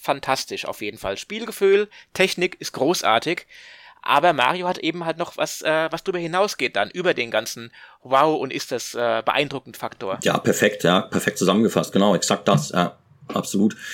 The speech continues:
Speaker 2: Der Mario ging, ging gerade Super Mario World eben auch schon mit der Speicherfunktion, ging einerseits schon mehr, äh,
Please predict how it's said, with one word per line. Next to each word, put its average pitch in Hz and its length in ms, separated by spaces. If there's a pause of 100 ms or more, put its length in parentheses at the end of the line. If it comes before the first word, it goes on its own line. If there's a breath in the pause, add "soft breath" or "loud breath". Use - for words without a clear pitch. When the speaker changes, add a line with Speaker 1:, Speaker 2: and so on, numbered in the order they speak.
(140)
Speaker 2:
Der 98 200
Mario 107 560
ging, 120 260 (200 loud breath)
ging 113 180
gerade 113 240
Super 123 260
Mario 104 380
World 104 160
eben 98 160
auch 107 100
schon 101 140
mit 101 100
der 92 80
Speicherfunktion, 107 840 (240 loud breath)
ging 117 320
einerseits 135 840 (180 loud breath)
schon 117 220
mehr, 104 340
äh, 95 160